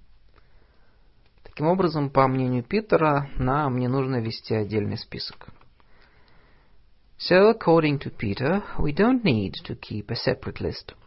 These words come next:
По моему мнению, он совершает серьезную ошибку.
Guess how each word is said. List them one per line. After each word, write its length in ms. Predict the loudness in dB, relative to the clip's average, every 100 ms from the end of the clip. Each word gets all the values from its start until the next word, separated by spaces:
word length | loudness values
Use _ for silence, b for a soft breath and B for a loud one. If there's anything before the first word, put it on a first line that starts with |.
| -18 -16 -16 -20 -20 -20 -20 _ _ _ _ _ _ _ _ _ _ _ _ _ _ _ _ _ _ _ -20 -20 _ _ _ _ _ _ _ -4
По 80 | 2
моему 200 | 2 2
мнению, 400 | 0 0 2 2
он 140 | 0
совершает 520 | 0 0 2 0 -2
серьезную 480 | -4 -2 -2 -2 -6
ошибку. 520 | -6 -14 -14 -14 -14